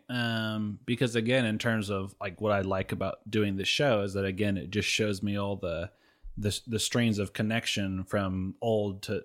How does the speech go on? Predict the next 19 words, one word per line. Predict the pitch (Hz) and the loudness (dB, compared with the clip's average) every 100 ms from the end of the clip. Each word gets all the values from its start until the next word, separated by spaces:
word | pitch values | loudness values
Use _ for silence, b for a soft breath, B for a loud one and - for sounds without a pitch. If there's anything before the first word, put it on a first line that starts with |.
| - | -4
to | |
modern. | 104 107 110 101 95 95 | 0 4 4 4 2 2
And | 92 92 92 - | 0 0 -2 -4
you're | 104 104 | -2 0
right, | 107 120 104 - - | 2 2 2 -2 -4
like, | 98 90 | -4 -2
that, | - 101 104 - | 0 0 0 -6
like, | 98 101 - | -8 -8 -12
there's | 113 113 107 | -2 0 2
something | - 160 135 110 | 2 4 4 2
sacred | - 113 101 95 | 4 2 2 0
about | 90 87 - - | 0 0 -2 -8
kids. | - 98 - 64 - | -6 -6 -6 -12 -2
Like, | 107 104 | -2 0
it's, | 104 | -2
like, | 117 107 | -2 -2
taboo. | - 113 98 92 | -2 0 0 0
You | 87 90 117 | -2 -2 0
don't | 139 143 165 | 2 2 -2